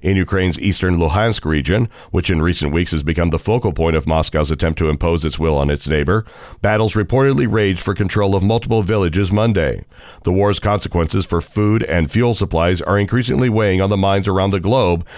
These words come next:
after warnings that the fighting could go on for years. Financial help for children displaced by the war was due to come from an unlikely quarter late Monday,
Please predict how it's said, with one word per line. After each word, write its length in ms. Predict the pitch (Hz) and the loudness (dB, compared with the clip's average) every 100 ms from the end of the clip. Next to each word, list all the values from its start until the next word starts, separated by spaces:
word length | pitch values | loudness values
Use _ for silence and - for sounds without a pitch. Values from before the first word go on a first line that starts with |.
| - | -6
after 260 | - 92 104 | -2 0 0
warnings 380 | 98 120 104 90 | 2 2 2 0
that 100 | 92 | -2
the 100 | 98 | -2
fighting 380 | - 107 110 113 | 0 0 2 0
could 180 | 117 | -2
go 220 | - 120 95 | 0 0 2
on 200 | 82 82 | 0 0
for 180 | 101 | 0
years. 680 | 95 90 113 95 65 50 - - | 2 2 2 2 0 -6 -12 -8
Financial 540 | - 101 107 101 95 | -2 0 0 0 0
help 240 | 98 113 - | 0 0 -2
for 100 | 87 | -2
children 320 | 107 101 92 | 0 0 0
displaced 440 | 82 - 90 85 | 0 0 -2 0
by 100 | 85 | 0
the 100 | 82 | 0
war 240 | 80 85 98 | 0 0 2
was 200 | 92 80 | 0 0
due 180 | 101 | -2
to 100 | 104 | -2
come 220 | 92 107 104 | 0 -2 0
from 140 | 95 | 0
an 120 | 95 | 0
unlikely 560 | 92 123 123 117 117 110 | 0 0 2 0 0 -2
quarter 380 | - 120 123 117 | 2 2 2 2
late 200 | 120 110 | 0 0
Monday, 520 | 110 127 101 65 | 0 2 0 -2